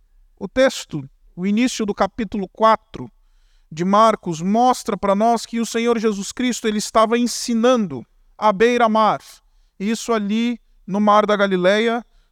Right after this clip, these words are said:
também conhecido como o Lago de Genezaré. E esse, esse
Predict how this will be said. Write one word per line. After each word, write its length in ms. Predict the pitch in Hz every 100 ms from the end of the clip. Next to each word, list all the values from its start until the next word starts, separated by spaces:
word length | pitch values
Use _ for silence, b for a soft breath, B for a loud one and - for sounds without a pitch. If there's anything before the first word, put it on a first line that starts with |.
| -
também 260 | 180 202
conhecido 600 | 202 208 202 - 202 202
como 520 | 190 208 202 202 185 160 _ _ -
o 140 | 208
Lago 400 | 185 226 240 214
de 160 | 190 196
Genezaré. 800 | 196 202 196 175 185 180 208 214 _ _ _ _ _ _ _ _ 202
E 880 | 214 254 262 254 247 233 208 175 139 _ _ _ _ _ _ _ -
esse, 560 | 220 254 - - 294 247
esse 580 | 262 - - 285 254